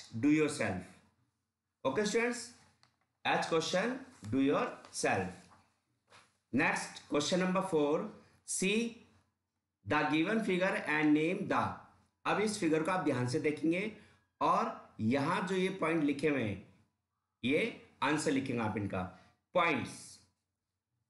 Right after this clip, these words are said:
Points कहाँ कहाँ हैं आपके, आप मुझे four point बताएंगे। देखिए, one,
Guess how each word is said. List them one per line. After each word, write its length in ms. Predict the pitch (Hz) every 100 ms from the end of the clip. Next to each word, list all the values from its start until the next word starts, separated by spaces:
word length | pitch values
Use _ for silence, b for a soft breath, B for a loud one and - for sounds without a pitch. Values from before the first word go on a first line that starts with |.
| _ - - _ 156
Points 440 | 175 214 - - - _ - -
कहाँ 260 | 170 196
कहाँ 280 | 185 175 151
हैं 80 | 135
आपके, 340 | 110 - 95 87 - - _ _ _
आप 220 | 127 147 151
मुझे 280 | 151 196 233 - - -
four 220 | 156 151
point 240 | 143 135 113
बताएंगे। 280 | 117 104 101
देखिए, 320 | 135 131 95 - B B _ _ _ _ -
one, 400 | 120 131 196